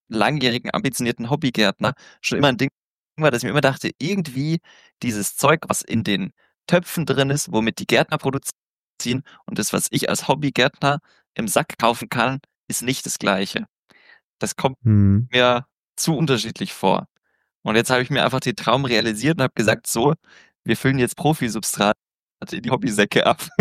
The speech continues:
Speaker 1: <laughs> Und es ist einfach genau das Gleiche und das finde ich sehr geil und das ist eigentlich,
Speaker 2: Schön.
Speaker 1: glaub ich, was, was, äh, ich kenn jetzt nicht alle Hersteller, aber was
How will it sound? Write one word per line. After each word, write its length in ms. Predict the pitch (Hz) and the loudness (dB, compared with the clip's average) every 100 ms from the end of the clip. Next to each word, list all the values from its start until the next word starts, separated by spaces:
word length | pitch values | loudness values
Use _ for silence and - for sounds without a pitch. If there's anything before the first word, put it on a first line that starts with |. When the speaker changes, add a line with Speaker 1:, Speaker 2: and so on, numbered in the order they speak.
| - | 2
Speaker 1:
<laughs> 500 | 180 - 160 - 208 | 0 4 2 2 -2
Und 100 | 131 | 0
es 140 | 135 165 | 2 2
ist 100 | - | 2
einfach 220 | - 123 | 2 2
genau 200 | 107 123 | 2 2
das 140 | 135 | 0
Gleiche 320 | - 120 135 | 0 0 0
und 80 | 85 | -4
das 140 | 90 - | -6 -8
finde 120 | - | -8
ich 80 | - | -2
sehr 200 | 101 95 | 0 2
geil 340 | 104 120 117 | 2 2 -2
und 220 | - 104 | -8 -8
das 100 | 98 | -8
ist 180 | 104 - | -8 -6
eigentlich, 280 | 107 107 107 - | -4 -4 -8 -10
Speaker 2:
Schön. 440 | - 104 95 87 _ _ _ _ - | 2 4 4 2 _ _ _ _ 0
Speaker 1:
glaub 140 | 107 | 0
ich, 220 | - - - - _ | 0 -4 -12 -20 _
was, 240 | - 123 - | -2 0 0
was, 240 | 110 - - - | 0 0 -6 -4
äh, 380 | 98 104 101 98 92 - 101 - - 95 | 2 4 4 2 -2 -8 -6 -6 -12 -16
ich 140 | - | -12
kenn 160 | - 95 | -6 -4
jetzt 120 | - | -4
nicht 160 | 101 - | -4 -2
alle 120 | 101 | 0
Hersteller, 420 | 107 98 - - | 0 -2 -2 -4
aber 160 | - - | -4 -2
was 160 | 101 | -4